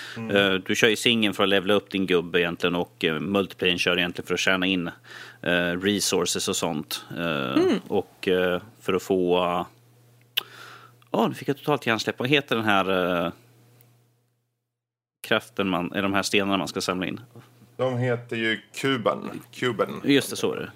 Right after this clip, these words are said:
Speaker 2: Kuben, eh, som man ska ut och leta efter. Eh, det jag tycker det är kul, som sagt, jag tycker det är kul att man har lite variation. Eh,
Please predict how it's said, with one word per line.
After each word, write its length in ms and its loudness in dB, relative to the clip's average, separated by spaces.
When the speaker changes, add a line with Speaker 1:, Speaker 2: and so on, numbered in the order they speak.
Speaker 2:
Kuben, 440 0
eh, 880 -2
som 180 -4
man 100 0
ska 160 2
ut 200 0
och 60 2
leta 280 0
efter. 300 -2
Eh, 540 4
det 80 4
jag 360 4
tycker 200 2
det 40 4
är 40 -4
kul, 160 2
som 140 0
sagt, 260 0
jag 140 2
tycker 160 0
det 40 2
är 60 -6
kul 120 4
att 60 -4
man 140 2
har 320 2
lite 280 -4
variation. 580 2
Eh, 600 2